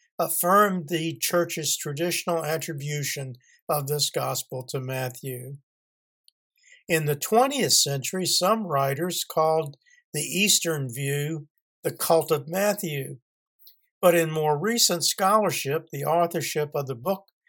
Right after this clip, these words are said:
by Matthew slash Levi is now widely accepted in the Western Church, including the editors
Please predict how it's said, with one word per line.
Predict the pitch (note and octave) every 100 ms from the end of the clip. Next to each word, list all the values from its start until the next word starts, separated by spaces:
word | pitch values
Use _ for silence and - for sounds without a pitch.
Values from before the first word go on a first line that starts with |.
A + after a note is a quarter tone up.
| _ _
by | D#3 D3+ D3
Matthew | D3+ D#3+ D#3+ D3+ D3 C#3+
slash | - E3+ D#3+ C#3 -
Levi | D3 F#3 A3 E3 C#3+ E3 G3 - -
is | - D#3+
now | D#3 F3 E3+
widely | D3 E3 F#3+ G#3+ G3+ G#3
accepted | F3 - G#3+ G#3+ G#3+ D3 A#2+ - _ _
in | F#3 D#3+
the | C#3
Western | C#3+ F#3+ - F#3 D3+
Church, | - D#3+ D#3 D3+
including | C#3 - G#3+ G#3 E3+
the | D3 D3
editors | D#3 E3 E3 D#3+ D3 C#3